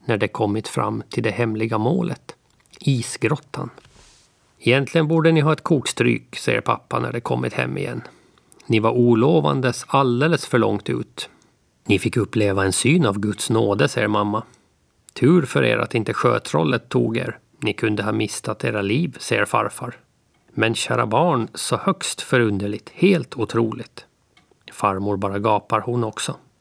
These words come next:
Tvillingarna brukar gå på isen norrut en liten bit,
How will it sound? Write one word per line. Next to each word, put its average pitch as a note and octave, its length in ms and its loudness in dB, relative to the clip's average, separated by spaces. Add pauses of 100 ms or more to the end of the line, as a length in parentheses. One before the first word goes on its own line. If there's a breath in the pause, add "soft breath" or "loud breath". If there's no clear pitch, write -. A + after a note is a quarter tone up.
(400)
Tvillingarna A#2+ 560 2
brukar A#2+ 280 0
gå C3+ 200 2
på B2+ 180 0
isen A2+ 360 2
norrut B2+ 580 2
en B2 80 2
liten B2+ 360 2
bit, - 440 -14